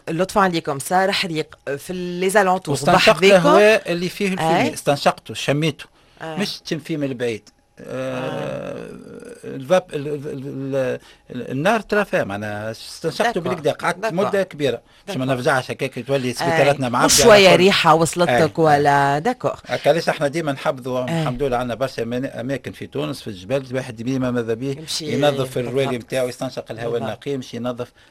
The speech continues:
Speaker 2: الروالي نتاعو اللي هو الفلتر اير الموجو-، الطبيعي، كيما في السيارة في تاير نبدلوا
Speaker 1: أي.
Speaker 2: كل عشرة آلاف، احنا الفلتر اير نتاعنا هما الرئتين.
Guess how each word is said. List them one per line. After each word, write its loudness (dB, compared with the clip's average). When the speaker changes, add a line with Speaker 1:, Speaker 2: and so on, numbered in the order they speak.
Speaker 2:
الروالي -6
نتاعو -2
اللي -2
هو -2
الفلتر -6
اير 0
الموجو-، -8
الطبيعي، -4
كيما -8
في -16
السيارة -2
في -14
تاير -4
نبدلوا -6
Speaker 1:
أي. -6
Speaker 2:
كل -6
عشرة -8
آلاف، -4
احنا -6
الفلتر -8
اير -4
نتاعنا -8
هما -10
الرئتين. -10